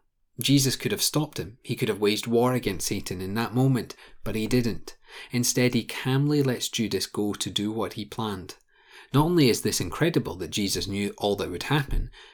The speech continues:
but it's incredible how willing he was to allow it to happen. You see, Jesus knew his time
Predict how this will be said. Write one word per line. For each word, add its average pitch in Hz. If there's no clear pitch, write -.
but -
it's 135
incredible 147
how 120
willing 117
he 95
was 92
to 113
allow 131
it 156
to 117
happen. -
You 127
see, 127
Jesus 139
knew 117
his 107
time 87